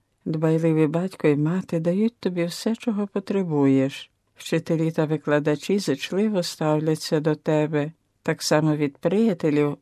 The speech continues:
можеш навчитися багато доброго.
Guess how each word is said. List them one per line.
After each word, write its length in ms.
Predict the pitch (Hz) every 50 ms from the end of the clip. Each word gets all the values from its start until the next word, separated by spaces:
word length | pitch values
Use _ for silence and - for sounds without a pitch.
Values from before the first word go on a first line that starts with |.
| _ -
можеш 500 | 156 160 165 165 160 151 - 175 - -
навчитися 680 | 196 196 196 190 - - 147 139 - 156 156 - 165 156
багато 480 | 160 156 151 151 139 135 - 160 160
доброго. 800 | 170 190 175 165 156 143 147 139 143 135 135 139 147 147 147 151